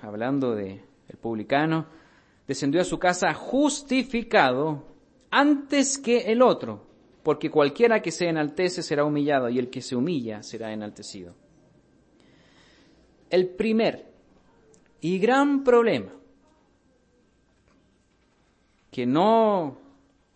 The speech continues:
o que es muy importante superar para un alcohólico, es que deben reconocer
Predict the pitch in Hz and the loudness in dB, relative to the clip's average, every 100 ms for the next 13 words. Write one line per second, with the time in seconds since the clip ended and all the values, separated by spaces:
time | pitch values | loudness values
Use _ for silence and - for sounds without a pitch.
0 | _ _ _ 113 - 175 147 160 220 285 | _ _ _ -8 -2 -2 0 4 6 6
1 | 254 - 175 - 190 180 165 170 180 156 | 4 4 2 2 -2 -2 -2 -2 2 2
2 | 117 113 - - 120 117 220 285 254 - | 2 -4 -16 -10 -4 2 4 4 2 4
3 | 220 190 139 135 139 151 - - - _ | 6 6 6 0 -4 -4 -10 -20 -20 _
4 | _ _ _ _ _ _ _ _ _ - | _ _ _ _ _ _ _ _ _ 0
5 | 208 185 - - _ _ _ _ _ _ | 2 2 -2 -10 _ _ _ _ _ _
6 | _ _ _ _ _ - 143 135 226 262 | _ _ _ _ _ -6 -6 0 4 4
7 | 285 254 208 180 175 156 135 127 202 269 | 2 0 -2 -6 -6 -6 -6 -4 -2 -2
8 | 254 | -4